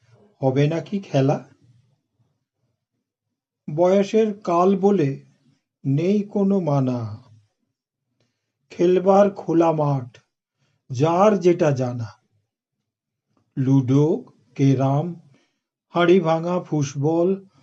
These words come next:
হাত দিয়ে গোল দাও, ছোটখাটো হ্যান্ডবল। চারিদিকে শরগোল, খেলা শুধু খেলা, হসলার আয়োজনে সদানন্দের মেলা।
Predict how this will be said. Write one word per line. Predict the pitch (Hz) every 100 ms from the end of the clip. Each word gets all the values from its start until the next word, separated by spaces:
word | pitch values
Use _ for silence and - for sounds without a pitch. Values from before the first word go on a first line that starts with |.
| _ _ _ _
হাত | 170 175
দিয়ে | 151 147 196 208 190
গোল | 160 180 180
দাও, | 185 160 123 - _ _ _ _
ছোটখাটো | - 185 214 202 202 202 175
হ্যান্ডবল। | 151 151 131 139 135 117 113 _ _ _ _ _ _ _ _ _ _ _
চারিদিকে | - 185 196 185 196 208
শরগোল, | 202 170 156 147 160 156 139 120 - _ _ _ _ _ _ -
খেলা | - 170 180 185 190
শুধু | 190 165 160 147
খেলা, | - 156 160 170 175 175 - _ _ _ _ _ _ _ _
হসলার | 160 143 175 175 175 175
আয়োজনে | 160 160 156 156 165 185 190 - _ - -
সদানন্দের | - 156 160 170 175 170 170 165 156
মেলা। | 139 131 120 120